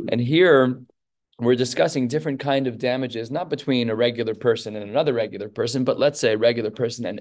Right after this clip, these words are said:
and Hektish, or a regular person, person and a Goy, or a regular person and a Kusi, who we're not sure if they're Gerim,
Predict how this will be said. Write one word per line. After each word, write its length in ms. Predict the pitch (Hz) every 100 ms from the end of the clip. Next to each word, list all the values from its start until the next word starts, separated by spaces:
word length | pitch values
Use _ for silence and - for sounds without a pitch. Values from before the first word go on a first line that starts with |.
| -
and 200 | 110 113
Hektish, 500 | 147 - 95 - - - _ _ -
or 180 | 127
a 40 | 117
regular 380 | 131 123 123 117
person, 440 | 131 120 123 110 -
person 320 | 123 120 120
and 140 | 110
a 40 | 113
Goy, 380 | 107 135 107 - _ _
or 160 | - 120
a 40 |
regular 380 | 120 131 127 120
person 380 | 120 123 120 120
and 160 | 110 113
a 60 |
Kusi, 500 | 117 160 160 135 113
who 140 | 117 110
we're 100 | 120
not 180 | 113
sure 260 | - - 127
if 100 | 117
they're 120 | 110
Gerim, 640 | 107 117 117 113 107 113